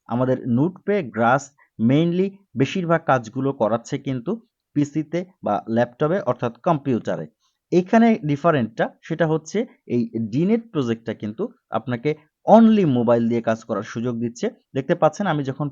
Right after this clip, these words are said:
পিসিতে এটা ওপেন করেছি, দুটো বাটন চলে এসছে অ্যাপস ডাউনলোড করার জন্যে। আমাকে অ্যাপস দিয়েই কাজ করতে হবে। Google Play থেকে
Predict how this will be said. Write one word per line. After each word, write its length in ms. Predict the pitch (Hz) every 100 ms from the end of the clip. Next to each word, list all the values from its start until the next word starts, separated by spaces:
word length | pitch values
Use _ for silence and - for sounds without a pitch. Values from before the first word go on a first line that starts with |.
| -
পিসিতে 440 | 131 131 208 214 214
এটা 140 | 156
ওপেন 280 | 117 127 113
করেছি, 420 | 113 98 104 226 - _ -
দুটো 300 | 110 156 208
বাটন 360 | 131 - 170
চলে 260 | 180 185 185
এসছে 320 | 180 - 233 -
অ্যাপস 320 | 120 120 -
ডাউনলোড 340 | 117 110 110 110
করার 340 | - 104 98
জন্যে। 340 | 92 107 101 92 _ _ _
আমাকে 440 | 110 127 131 156 -
অ্যাপস 240 | 113 113 -
দিয়েই 180 | 127 123
কাজ 260 | 107 107
করতে 300 | - 120 117
হবে। 240 | 107 98 87
Google 520 | _ _ 131 143 170 170
Play 160 | 180 180
থেকে 280 | 175 185